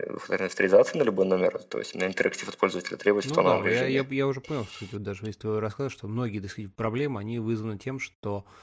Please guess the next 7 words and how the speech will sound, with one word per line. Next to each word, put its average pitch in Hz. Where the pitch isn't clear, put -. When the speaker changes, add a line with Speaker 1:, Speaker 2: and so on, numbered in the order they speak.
Speaker 2:
эм, 101
м, 98
какие-то 107
вопросы 107
авторизации, 120
они 110
проходят, 110